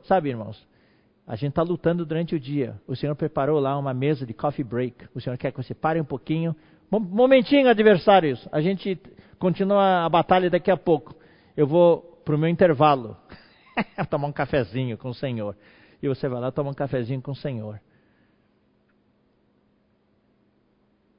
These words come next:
"Vinde a mim, todos que estáis cansados e sobrecarregados,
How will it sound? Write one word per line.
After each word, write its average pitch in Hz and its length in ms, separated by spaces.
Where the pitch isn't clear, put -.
"Vinde 175 380
a 160 80
mim, 156 220
todos 180 280
que - 80
estáis 151 320
cansados 143 460
e - 40
sobrecarregados, 117 1000